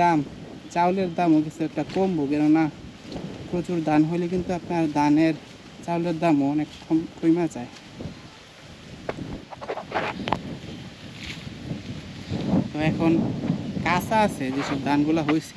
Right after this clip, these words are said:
এগুলো এখন কাঁচা আছে, সপ্তাহখানিকের ভিতর অনেক ধান আপনার পাইকা যাইব।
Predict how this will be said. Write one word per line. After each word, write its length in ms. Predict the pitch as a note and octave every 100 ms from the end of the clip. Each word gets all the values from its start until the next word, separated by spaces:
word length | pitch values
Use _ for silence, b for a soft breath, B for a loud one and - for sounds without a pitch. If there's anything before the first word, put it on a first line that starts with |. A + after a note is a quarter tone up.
| E3
এগুলো 160 | D#3+ D#3+
এখন 140 | D3+ -
কাঁচা 260 | D#3 D#3 F3+ F#3+
আছে, 220 | - D#3 F#3+ - - - - - - -
সপ্তাহখানিকের 840 | E3+ - F#3 - E3+ F3+ E3+ F#3+ F3+
ভিতর 340 | E3+ - G#3 E3+ - - - - - - - - - - F3+
অনেক 160 | F#3+ E3+
ধান 120 | D3+ D3+
আপনার 200 | - D3+ F3
পাইকা 280 | E3+ G#3+ G#3
যাইব। 180 | F#3 A#2+